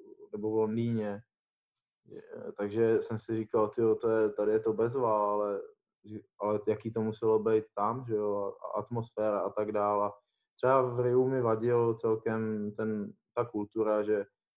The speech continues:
Brazilci prostě, když hrála hymna, tak se nepostavili a svačili, volali, de facto jim bylo jedno,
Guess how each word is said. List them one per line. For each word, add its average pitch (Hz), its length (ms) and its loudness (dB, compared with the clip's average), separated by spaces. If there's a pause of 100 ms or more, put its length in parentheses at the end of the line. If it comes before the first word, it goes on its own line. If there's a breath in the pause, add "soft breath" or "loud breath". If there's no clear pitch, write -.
(360)
Brazilci 107 520 2
prostě, 110 640 2
když 104 180 -2
hrála 110 340 4
hymna, 104 360 -2
tak 104 160 -4
se 107 120 -8
nepostavili 104 1000 0
a 101 100 0 (280)
svačili, 104 840 0
volali, 104 580 2
de 104 120 0
facto 107 300 -4
jim 107 120 0
bylo 113 200 2
jedno, 110 380 -2